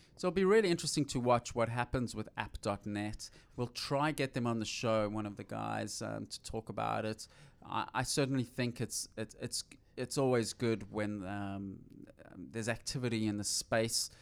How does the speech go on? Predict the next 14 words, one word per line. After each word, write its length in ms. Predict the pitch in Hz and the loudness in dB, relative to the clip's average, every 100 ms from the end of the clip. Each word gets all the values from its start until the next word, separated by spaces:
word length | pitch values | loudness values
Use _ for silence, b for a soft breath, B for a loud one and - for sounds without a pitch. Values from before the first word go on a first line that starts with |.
| B B - | B B -2
of 240 | 113 104 | 0 4
any 240 | 117 117 | 4 4
sorts. 640 | 110 - - 117 131 - - - | 0 -2 2 2 2 0 -6 -2
Obviously, 500 | 117 110 110 - 110 | -2 0 0 0 -2
there's 180 | 104 107 | -2 0
a 20 | |
lot 160 | 107 | 0
of 60 | 107 | 0
frustration 720 | - 107 - 110 104 - 104 | -4 -4 -2 0 0 -2 -6
from 360 | - 104 104 101 B B - | -6 -6 -6 -8 B B -6
people 260 | 127 131 | -4 -2
in 80 | 110 | 0
the 80 | 107 | -2
Twitter 420 | - - 117 104 | -4 -2 0 0